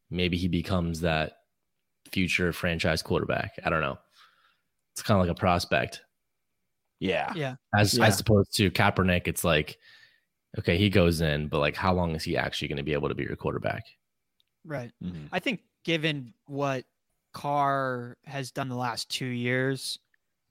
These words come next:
Speaker 3: he is their franchise guy, at least for the time being, right? I don't think they're really, I mean, he's not, he's not old. He's got,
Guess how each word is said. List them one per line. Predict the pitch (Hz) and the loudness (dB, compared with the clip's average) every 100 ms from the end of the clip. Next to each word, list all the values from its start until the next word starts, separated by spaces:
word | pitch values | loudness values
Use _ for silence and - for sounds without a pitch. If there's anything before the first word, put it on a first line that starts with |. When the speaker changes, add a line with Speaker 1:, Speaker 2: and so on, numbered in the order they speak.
| _ _ _ _ _ _ | _ _ _ _ _ _
Speaker 3:
he | _ - - 170 | _ -10 0 2
is | 185 139 | 4 2
their | 123 104 | -6 -10
franchise | - - - 110 | -16 -14 -14 -14
guy, | - - - _ _ _ _ | -14 -14 -16 _ _ _ _
at | 156 160 | -2 2
least | 170 - | 2 2
for | |
the | 123 | -4
time | 113 113 98 | -4 -6 -6
being, | - - _ - | -12 -16 _ 0
right? | 131 127 | 0 4
I | 156 | 4
don't | 190 175 | 4 4
think | 175 | 4
they're | 156 143 | 6 6
really, | 143 147 139 131 139 | 8 8 8 6 2
I | |
mean, | 147 | 0
he's | |
not, | 185 175 | 2 0
he's | 139 139 | -2 0
not | 190 143 | 2 4
old. | 147 - - - _ _ _ - | 2 0 -10 -18 _ _ _ -20
He's | - | -6
got, | 151 | -4